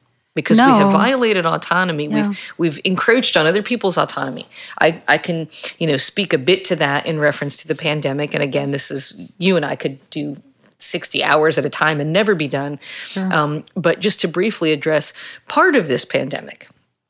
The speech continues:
Speaker 1: not even six months of it, but to me, it was an enormous part at the, at the kind of height of,
Speaker 2: Mm-hmm.
Speaker 1: um, the, the bad outcomes that we were experiencing. Um, my mom moved home with us after a diagnosis of cancer. She lived there for just shy of six months before she died.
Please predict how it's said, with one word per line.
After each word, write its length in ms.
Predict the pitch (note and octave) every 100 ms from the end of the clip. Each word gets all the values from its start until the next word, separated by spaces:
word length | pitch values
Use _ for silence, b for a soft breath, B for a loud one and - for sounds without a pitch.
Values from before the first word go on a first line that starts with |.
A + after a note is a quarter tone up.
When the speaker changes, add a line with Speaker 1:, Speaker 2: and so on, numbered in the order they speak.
| _ _ - - -
Speaker 1:
not 160 | F#3
even 140 | F3 D#3
six 280 | - E3 -
months 220 | D3+ C#3+
of 120 | C#3
it, 140 | - -
but 140 | C#3
to 120 | -
me, 180 | D#3 D3+
it 60 | D#3+
was 140 | D3
an 80 | C#3
enormous 680 | C#3+ D#3 D#3+ E3 E3+ C#3+ -
part 420 | - D3+ C3+ -
at 140 | C#3
the, 260 | - C#3 -
at 120 | C#3
the 80 | -
kind 220 | - C#3
of 60 | -
height 320 | - D3 -
of, 280 | - D3 - B B
Speaker 2:
Mm-hmm. 220 | - G3+ F#3+
Speaker 1:
um, 280 | D3 C#3 -
the, 200 | D3+ C#3+
the 140 | - C#3
bad 340 | - F#3 D#3+
outcomes 520 | D3+ - - C3+ C#3 -
that 100 | C#3
we 140 | D#3+
were 100 | C#3+
experiencing. 600 | C3 - C3+ C#3+ - C#3 B B B B -
Um, 360 | C#3 C3+ C3+ - - -
my 120 | D#3
mom 360 | D3+ C#3+ D3
moved 240 | D3+ D#3 D3+
home 200 | D#3 C#3+
with 120 | C#3+
us 180 | C3+ -
after 220 | C3 -
a 40 | C#3+
diagnosis 580 | C3+ C#3 C#3 B2+ -
of 100 | C#3+
cancer. 400 | - C#3+ C#3 -
She 160 | C3+ D3+
lived 260 | C#3+ D3+ C#3+
there 160 | D3
for 160 | C#3+ C#3+
just 360 | C3+ - D3 -
shy 240 | - C#3
of 100 | D3
six 280 | - - -
months 220 | C#3+ -
before 280 | - - -
she 140 | - -
died. 260 | - -